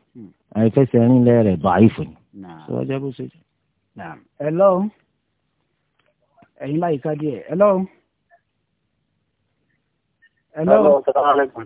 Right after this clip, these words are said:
Speaker 1: Wa alaikum salam wa rahmatullah. Ó kọ́ yín bí ẹ ti ń pè o.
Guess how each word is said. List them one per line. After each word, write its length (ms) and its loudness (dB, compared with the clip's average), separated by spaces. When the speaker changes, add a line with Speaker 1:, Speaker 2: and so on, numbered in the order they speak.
Speaker 1:
Wa 140 -6
alaikum 300 -2
salam 320 -2
wa 160 -4
rahmatullah. 440 -6
Ó 100 -2
kọ́ 160 -2
yín 100 -2
bí 80 -2
ẹ 120 -2
ti 140 -10
ń 80 -8
pè 100 -4
o. 140 -2